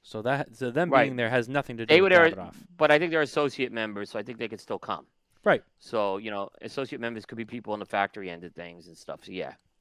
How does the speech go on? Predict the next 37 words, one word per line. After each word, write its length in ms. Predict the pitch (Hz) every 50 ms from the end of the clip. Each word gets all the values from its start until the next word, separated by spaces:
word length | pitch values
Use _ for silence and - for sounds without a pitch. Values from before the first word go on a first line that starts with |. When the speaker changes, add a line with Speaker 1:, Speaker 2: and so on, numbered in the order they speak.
| _ _ _
Speaker 1:
Yeah, 180 | - 190 139 117
they 140 | 117 165 180
can 140 | - 185 160
still. 180 | - - 170 165
Speaker 2:
I 40 | -
Speaker 1:
They 80 | 180
Speaker 2:
wouldn't 100 | 202 208
Speaker 1:
have, 100 | 196 175
Speaker 2:
take, 100 | 170 175
Speaker 1:
they 60 | 165 -
Speaker 2:
I 40 |
Speaker 1:
have 80 | - 143
Speaker 2:
would, 40 | 151
Speaker 1:
other 160 | 151 143 135
Speaker 2:
they 100 | 120 147
Speaker 1:
things 80 | 147 156
Speaker 2:
weren't 180 | 156 156 156 143
Speaker 1:
that 60 | 147
Speaker 2:
there 120 | 147 143
Speaker 1:
they're 80 | 143 139
Speaker 2:
at 60 | 139
all, 100 | 135 127
Speaker 1:
doing. 40 | 110
Speaker 2:
Davidoff 420 | 123 123 123 117 113 107 95 -
though. 160 | - 104 98
Yeah, 280 | 95 98 104 95 90 87 - - - - -
I 60 | -
Speaker 1:
Yeah. 80 | 151 131
Speaker 2:
wouldn't 160 | 104 95 120
read 140 | 117 120 113
anything 320 | 123 127 131 131 131 127
that 180 | 120 120 113 104 _ - 110 -
they're 160 | 117 120 117 107
separated 460 | - - 131 127 - 123 117 117 110
from 120 | 117 110
Davidoff. 420 | 98 107 104 104 98 92 90 85 - _ _ _ _ _ _ _ _ _ _ _ _ - - - - - - _ _ -
Speaker 1:
Yeah, 260 | 180 165 127 110